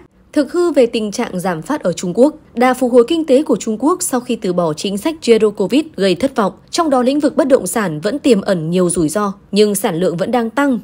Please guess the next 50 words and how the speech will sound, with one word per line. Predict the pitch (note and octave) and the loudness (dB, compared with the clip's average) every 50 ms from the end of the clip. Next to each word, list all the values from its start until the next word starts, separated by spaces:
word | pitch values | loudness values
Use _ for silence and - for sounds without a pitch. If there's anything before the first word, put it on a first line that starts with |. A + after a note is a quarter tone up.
| - - | -8 -8
và | F3+ F3+ A3+ A3 | -4 -2 -2 0
mục | A3 G#3+ G3+ - | 0 -2 -2 0
tiêu | - C#4 C#4+ C#4 | 0 0 2 2
tăng | C#4 D#4+ D#4 D4 | 0 -2 -2 -2
trưởng | D4+ - C4 F#3+ E3 | 0 2 2 2 2
G | D#3 | 0
D | - A3 B3+ B3 B3 | -2 0 0 -2 0
P | C4 C4 C4 A#3+ - - - - - | 0 0 2 0 -2 -4 -12 -10 -4
ở | - A3+ G3 | -2 0 2
mức | G#3 D4+ D#4 - | 2 0 -2 -2
năm | C#4+ D4 C#4 | -2 -2 -2
phần | B3+ B3+ F#3+ E3+ | 0 -2 -2 -2
trăm | D#3+ - A3+ A3+ G#3+ F#3 - G3 | -2 -2 -2 -2 -2 -4 -2 -2
vẫn | G3+ - B3 B3+ | -2 -2 -2 -2
trong | - C4+ B3 A#3 | -2 -2 -2 -2
tầm | - G3+ E3+ D#3 | 0 -2 -2 -2
tay. | - G3 G3+ G3 F#3 - - _ _ _ _ - | -2 -2 -2 -2 -2 -4 -10 _ _ _ _ -6
Phục | - C#4 A3+ | -4 -4 0
hồi | - C4 B3+ | 2 0 0
tiêu | B3+ C4+ E4 D#4+ | 2 0 -2 -2
dùng | C#4+ C#4+ B3 A3+ | 0 0 0 0
của | F#3+ F#3 | 0 -2
Trung | F3 - A#3+ A3+ - | -2 -2 -4 -2 0
Quốc | C4+ E4 D#4+ - | 0 -2 0 2
vẫn | - A#3 C#4 | 2 2 2
còn | C#4 C4+ G3+ F3+ | 2 -2 -4 -4
yếu | - - G#3 G3 G3+ C4+ | -4 -4 -2 0 0 0
và | D4+ C#4+ B3 | 0 -2 -4
không | - C4 A#3+ | -2 -2 0
đồng | G#3+ G3+ F3+ F3+ | 0 0 0 0
đều, | F3 F3+ F3 E3 D3+ D#3+ - - - - | 0 2 2 0 0 -4 -8 -18 -8 0
nhưng | A3 A3+ A3+ A3+ G#3+ G3+ | 2 4 4 4 2 -2
vẫn | G#3+ G3+ C4+ | -2 -2 -2
khác | - - F#4 F4+ - | -2 -2 -4 -4 -4
xa | - - D4+ D4+ D4 | -4 -2 -2 -2 0
với | B3+ A#3 B3+ | 0 0 0
kiểu | - - B3+ F3 D#3 | 2 2 2 2 2
giảm | D#3+ F#3 E3+ D#3 D3+ | 0 -4 -4 -4 -4
phát | - D4+ D#4 - | -4 -6 -4 -2
của | G3+ | -2
Nhật | F3+ E3+ E3+ - | -2 -2 0 0
Bản. | F#3 F3+ D#3 - - - - | -2 -4 -4 -6 -8 -6 0
Dukan | B3 C#4+ C#4 - C4+ C#4 C4 B3+ A#3+ F#3 - - | 0 0 2 2 0 0 2 2 0 -2 -4 -4
Griley, | - G3+ A3+ A#3+ A#3 G#3+ G#3 A3 G#3+ G#3 F#3 - - - _ _ - | -2 2 2 2 2 2 0 0 0 0 0 -2 -8 -18 _ _ 0
nhà | A3+ A#3 | 0 0
kinh | A#3 B3 E4 D#4 | 0 0 0 0
tế | - C4 C#4 | 2 2 2
học | C#4 C#4+ A3+ - - | 2 0 -2 -2 -2
từ | G#3+ F#3+ F#3 | -4 -4 -4
hãng | F#3+ G#3+ - C4 D4+ | -4 -6 -4 -6 -6